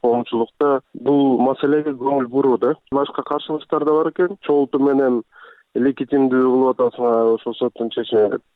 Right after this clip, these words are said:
А, жогорку сотко чейин жетти. Жогорку соттун чечиминден кийин булар өздөрү менен өздөрү калбагандай кылып, биз дагы ошол көңүл бурдуруп, элди ошол чогултуп, э, акчаны жардам берүү демилгесин көтөрүп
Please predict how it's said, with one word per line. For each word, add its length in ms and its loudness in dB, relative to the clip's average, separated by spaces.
А, 260 -4
жогорку 320 0
сотко 280 -2
чейин 320 2
жетти. 840 0
Жогорку 300 -2
соттун 360 -2
чечиминден 560 0
кийин 240 2
булар 180 2
өздөрү 320 0
менен 320 4
өздөрү 320 0
калбагандай 560 0
кылып, 300 -2
биз 180 -6
дагы 340 0
ошол 380 -6
көңүл 260 2
бурдуруп, 360 -6
элди 300 2
ошол 1300 -2
чогултуп, 460 -2
э, 80 2
акчаны 440 -2
жардам 320 0
берүү 260 0
демилгесин 460 -2
көтөрүп 260 -2